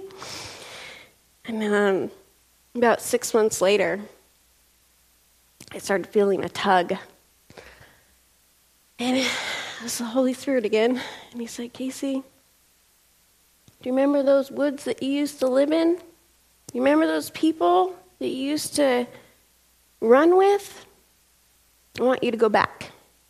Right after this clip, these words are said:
So, whoa, whoa, whoa, whoa. Let's pump the brakes here. I just climbed tooth and nail out of that pit,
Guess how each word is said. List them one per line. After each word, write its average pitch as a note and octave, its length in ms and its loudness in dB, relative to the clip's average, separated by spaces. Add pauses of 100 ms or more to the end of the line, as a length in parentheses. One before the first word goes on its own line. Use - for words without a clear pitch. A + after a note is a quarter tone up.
(600)
So, - 260 -2
whoa, C4+ 720 12
whoa, A#3 460 10
whoa, F#3 300 8
whoa. D3+ 440 2
Let's C#4 420 6
pump D4+ 340 6
the C4+ 100 8
brakes G3+ 400 2
here. F3 340 -2 (960)
I C#4 260 8
just B3 280 4
climbed A3 640 6 (200)
tooth F4 320 8
and C#4+ 120 6
nail A#3+ 300 10 (100)
out A3+ 160 10
of A3 100 4
that - 260 6
pit, A3+ 320 4